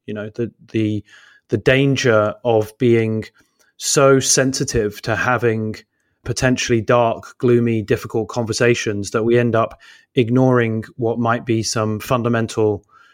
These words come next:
trajectories, which, you know, where there is actually potential for us to intervene in the course of those trajectories and steer them towards the kinds of ends that, you know, might be more in the public interest.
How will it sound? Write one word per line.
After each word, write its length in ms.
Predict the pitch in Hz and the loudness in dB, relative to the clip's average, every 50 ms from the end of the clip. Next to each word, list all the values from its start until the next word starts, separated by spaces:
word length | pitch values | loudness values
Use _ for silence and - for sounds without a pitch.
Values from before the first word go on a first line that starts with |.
| _ _ _ _ | _ _ _ _
trajectories, 800 | - 131 113 151 160 156 - - 135 117 107 104 104 101 - - - - - _ _ _ _ | -6 0 0 0 0 0 -2 -2 0 0 0 0 -2 -4 -8 -10 -12 -20 -20 _ _ _ _
which, 500 | 139 120 120 120 - - - - - - _ _ _ _ | -2 0 2 2 2 -2 -6 -6 -8 -10 _ _ _ _
you 80 | 127 120 | -2 0
know, 140 | 117 110 | 0 2
where 240 | 107 117 120 117 117 | 2 2 2 2 2
there 160 | 113 120 117 | 2 2 2
is 120 | 120 117 127 | 4 4 2
actually 280 | 131 127 - - 127 | 0 0 -2 -4 -6
potential 480 | 117 - 120 - 156 156 143 - 139 120 | -6 -6 -2 0 0 0 0 0 -2 -2
for 160 | - - 120 | 0 0 -2
us 120 | 117 - - | -2 0 0
to 100 | 135 135 | 0 2
intervene 480 | 131 127 - 127 113 139 156 147 139 | 2 2 0 2 4 4 4 6 4
in 100 | 127 113 | 2 0
the 80 | 107 107 | -2 -6
course 320 | - - 127 120 107 - | -4 -2 -2 -2 -2 -4
of 80 | 107 98 | -6 -4
those 180 | 110 107 104 | -2 -2 -2
trajectories 640 | - - 104 117 110 107 - - - 107 104 101 - | -4 -4 -2 0 0 0 -4 -4 -2 -2 -2 -2 -4
and 140 | 110 110 - | -6 -6 -6
steer 280 | - - - 120 117 104 | -4 0 4 4 4 4
them 260 | 110 107 107 104 - _ - - - - _ _ | 2 -2 -2 -6 -8 _ -20 -20 -20 -20 _ _
towards 440 | - - 113 110 110 110 107 - - | -6 -4 0 2 2 2 0 0 -4
the 80 | 113 | -6
kinds 280 | - - 113 110 107 98 | -4 -2 -2 -2 -2 -2
of 80 | 107 113 | 0 0
ends 340 | 107 107 107 104 98 - | 0 0 -2 -4 -6 -4
that, 260 | - 107 104 - - _ _ | -4 -4 -4 -4 -6 _ _
you 100 | - 117 | -8 -6
know, 120 | 107 98 95 | -6 -6 -4
might 240 | 101 107 107 98 | -4 -4 -4 -4
be 120 | 98 107 101 | -4 -6 -4
more 200 | 104 104 107 101 | -2 -2 -2 -4
in 60 | 98 | -4
the 60 | 98 | -6
public 300 | 90 110 107 107 101 - | -4 -4 -4 -4 -4 -6
interest. 460 | 110 101 - - 92 - - - _ | -6 -6 -6 -10 -12 -14 -18 -20 _